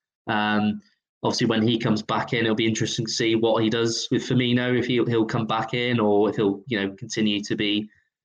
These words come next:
you know, kind of used from the bench more, more than starting. So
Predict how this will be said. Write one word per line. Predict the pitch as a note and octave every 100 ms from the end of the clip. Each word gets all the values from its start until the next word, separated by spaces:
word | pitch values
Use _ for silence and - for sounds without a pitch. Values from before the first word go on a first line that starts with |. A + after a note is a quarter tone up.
| _ _
you | -
know, | F2+
kind | F#2 G#2+
of | G2+
used | A2 G#2+
from | - G2+
the |
bench | G2 A2 A2+ A2 - -
more, | A2+ G2+ G2+ F#2+ - -
more | A#2 G#2
than | G2+
starting. | G2 - A2+ A#2 C3 B2 B2
So | - A#2+ A2